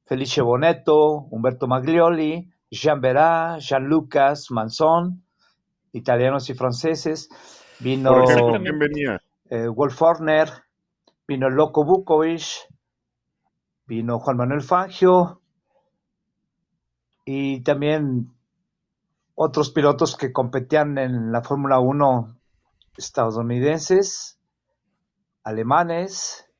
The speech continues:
Speaker 1: ingleses. También vino Carroll Shelby a competir alguna vez desde su lejana California en un Austin Healey auto inglés.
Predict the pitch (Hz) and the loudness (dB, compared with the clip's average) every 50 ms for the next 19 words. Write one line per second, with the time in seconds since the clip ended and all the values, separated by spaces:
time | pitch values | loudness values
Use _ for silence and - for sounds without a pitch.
0 | _ _ 123 123 117 117 143 160 170 165 - 180 165 175 175 175 - - - - | _ _ -8 -6 -2 2 2 2 2 2 2 2 2 2 0 -2 -6 -12 -14 -18
1 | _ _ _ _ _ _ _ - 110 110 113 131 139 127 143 147 139 120 123 - | _ _ _ _ _ _ _ -4 -2 0 0 0 0 0 0 0 0 0 2 2
2 | 139 143 131 123 120 - - 156 170 160 139 131 139 135 131 123 - - 104 101 | 2 2 2 0 -2 0 0 0 0 0 0 -2 -4 -4 -4 -6 -8 -10 -10 -10
3 | 101 - 123 110 - - 123 127 - 139 143 131 127 123 117 113 131 131 123 117 | -6 -6 -6 -6 -4 -6 -8 -6 -2 0 2 2 2 2 2 0 0 2 2 2
4 | 127 135 131 - - - - - _ _ _ _ _ _ _ _ _ _ _ _ | 0 0 -2 -6 -10 -14 -16 -18 _ _ _ _ _ _ _ _ _ _ _ _
5 | - - 113 107 104 104 101 104 107 101 92 - - 123 113 117 - 135 135 139 | -18 -14 -12 -12 -12 -12 -10 -8 -8 -8 -8 -6 -4 -2 -2 -2 0 0 -2 0
6 | 135 139 131 131 127 - 151 139 123 123 143 151 170 180 - _ _ _ _ _ | 2 2 2 2 2 2 2 2 2 0 0 0 -2 -4 -8 _ _ _ _ _
7 | _ _ _ _ _ _ _ _ - 113 117 127 131 135 143 143 139 - 151 139 | _ _ _ _ _ _ _ _ -6 -4 -2 -2 2 2 2 2 0 -2 -6 -6
8 | 120 120 - 175 185 151 139 135 135 135 127 127 139 135 127 117 123 123 117 104 | -4 -2 0 2 2 4 4 4 4 2 2 0 -2 -2 0 2 0 0 0 -2
9 | - - - - - _ | -6 -10 -12 -14 -18 _